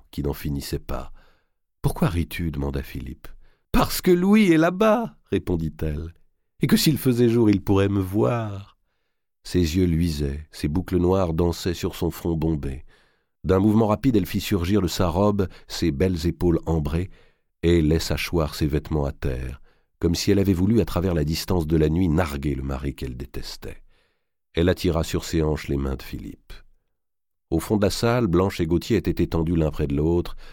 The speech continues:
dans un enlacement indistinct, et le corps de Blanche avait des reflets de nacre. Là-bas, au milieu du fleuve, la clameur croissait. On liait les Templiers sur le bûcher, auquel, dans un instant, on mettrait le feu. Marguerite frissonna sous l'air nocturne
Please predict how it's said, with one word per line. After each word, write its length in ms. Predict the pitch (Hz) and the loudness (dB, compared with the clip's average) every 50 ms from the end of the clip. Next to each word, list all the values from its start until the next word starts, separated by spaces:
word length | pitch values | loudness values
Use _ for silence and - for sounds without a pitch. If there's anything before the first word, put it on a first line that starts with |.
| - _ - - | -20 _ -6 -2
dans 220 | 73 76 73 80 | -2 0 2 2
un 100 | 78 76 | 2 2
enlacement 440 | 78 76 76 69 - - 80 78 76 - | 2 0 0 -2 -4 -2 -2 -2 -2 -2
indistinct, 640 | 78 73 65 67 65 - - - - - 67 67 - - - - _ _ _ _ _ _ - | -4 -6 -4 -4 -8 -10 -10 -12 -8 -8 -8 -8 -8 -12 -18 -20 _ _ _ _ _ _ -4
et 60 | - | -2
le 80 | 82 80 | -2 0
corps 220 | - 98 87 82 | 0 0 2 2
de 60 | 82 | 0
Blanche 400 | 78 76 80 80 80 76 73 - | 2 2 2 2 0 0 -2 -4
avait 140 | 71 69 73 | -4 -4 -2
des 100 | 71 69 | -2 -2
reflets 320 | 67 69 69 - - 76 | -4 -4 -8 -6 -8 -8
de 120 | 62 62 60 | -8 -6 -8
nacre. 520 | 57 50 - - - - - - - - - _ _ _ _ _ _ _ _ _ _ _ _ _ _ _ _ _ - | -8 -10 -12 -14 -16 -20 -20 -20 -20 -20 -20 _ _ _ _ _ _ _ _ _ _ _ _ _ _ _ _ _ 0
Là-bas, 280 | 90 90 87 110 120 | 0 2 4 4 4
au 80 | 123 120 | 4 4
milieu 240 | 113 110 107 104 101 | 2 4 4 4 2
du 100 | 101 98 | 2 -2
fleuve, 340 | - - 107 110 113 107 | -2 0 2 2 2 2
la 100 | 107 98 | 0 -2
clameur 400 | - - 101 98 95 98 95 - | 0 0 0 0 2 2 0 -2
croissait. 560 | - - 101 95 - - - - 69 62 64 - _ _ _ _ _ _ _ _ _ _ - | -2 -6 -4 -4 -4 -6 -6 -6 -6 -6 -8 -12 _ _ _ _ _ _ _ _ _ _ -2
On 160 | 90 92 95 | 2 4 4
liait 360 | 87 92 104 107 104 98 87 76 | 6 4 4 6 6 4 4 2
les 100 | 73 73 | 0 0
Templiers 400 | - 80 76 - 82 82 82 80 | -2 -4 -2 0 0 0 0 0
sur 140 | - 80 | 0 0
le 80 | 80 78 | 0 0
bûcher, 400 | 76 76 73 - - - 73 69 | 0 0 -2 -4 -4 -4 -2 0
auquel, 380 | 71 73 73 - 95 85 82 76 | 0 -2 0 0 0 0 2 2
dans 240 | 80 78 76 76 | 2 0 2 2
un 120 | 90 90 90 | 0 0 0
instant, 460 | 85 76 - - - 76 69 65 - - _ _ _ - | -2 -2 -4 -6 -6 -6 -6 -6 -6 -14 _ _ _ -6
on 60 | 73 | -6
mettrait 300 | 71 67 - - - 67 | -4 -4 -4 -6 -6 -6
le 60 | 65 - | -6 -8
feu. 340 | - - - - - - - _ _ _ _ _ _ _ _ _ _ _ _ _ _ _ _ _ _ _ _ _ _ - | -12 -12 -12 -12 -12 -14 -16 _ _ _ _ _ _ _ _ _ _ _ _ _ _ _ _ _ _ _ _ _ _ -4
Marguerite 420 | 87 80 80 78 90 82 87 85 | -4 -4 -2 -2 -2 -2 -2 -4
frissonna 460 | - - 85 - - 90 80 80 80 78 | -4 -6 -6 -6 -4 -4 -2 -2 -2 -4
sous 160 | - - 80 | -4 -4 -4
l'air 180 | 73 73 73 | -2 -2 -2
nocturne 640 | 73 76 73 - - - 71 67 67 65 67 65 - | -2 -4 -6 -6 -10 -10 -8 -8 -8 -8 -10 -12 -12